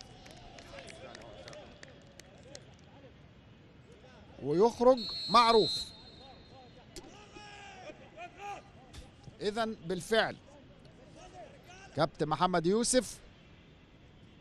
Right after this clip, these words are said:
ينظر حوله بجواره على دكة بدلاء، ويختار اللاعب اللي كان بالفعل مرشح للدخول والنزول وتدعيم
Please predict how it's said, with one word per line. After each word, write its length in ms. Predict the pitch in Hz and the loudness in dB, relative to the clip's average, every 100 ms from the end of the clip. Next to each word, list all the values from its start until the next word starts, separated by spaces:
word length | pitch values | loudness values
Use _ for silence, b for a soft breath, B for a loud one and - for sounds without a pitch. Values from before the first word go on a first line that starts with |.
| - - - - 659 - 131 | -20 -20 -20 -20 -20 -8 2
ينظر 680 | 170 233 226 185 247 220 - - | 6 6 4 6 6 6 -6 6
حوله 420 | 185 240 247 220 - - | 10 10 8 0 -4 2
بجواره 560 | 151 170 196 233 240 - | 6 8 10 10 8 4
على 220 | 135 156 | 2 4
دكة 280 | 165 220 190 | 6 4 4
بدلاء، 560 | 165 170 180 196 233 233 - - - - - - - | 2 2 6 10 10 10 2 -20 -20 -20 -20 -12 0
ويختار 680 | 156 175 - - 220 247 233 | 4 4 2 8 12 12 10
اللاعب 720 | - 175 185 233 220 214 151 | 2 4 8 12 12 10 4
اللي 180 | 165 170 | 0 2
كان 340 | 202 220 214 | 8 8 6
بالفعل 540 | 185 165 - 226 208 185 | 0 -2 4 8 8 6
مرشح 600 | 180 214 220 - 220 208 - - - - - - - - | 8 8 8 10 8 8 0 -16 -20 -20 -20 -20 -12 -2
للدخول 720 | 151 156 170 196 233 240 196 | 0 2 2 6 8 8 8
والنزول 540 | 170 165 156 214 240 | 4 2 2 4 8
وتدعيم 840 | 180 - 170 170 208 254 196 156 | 6 6 4 6 6 6 4 0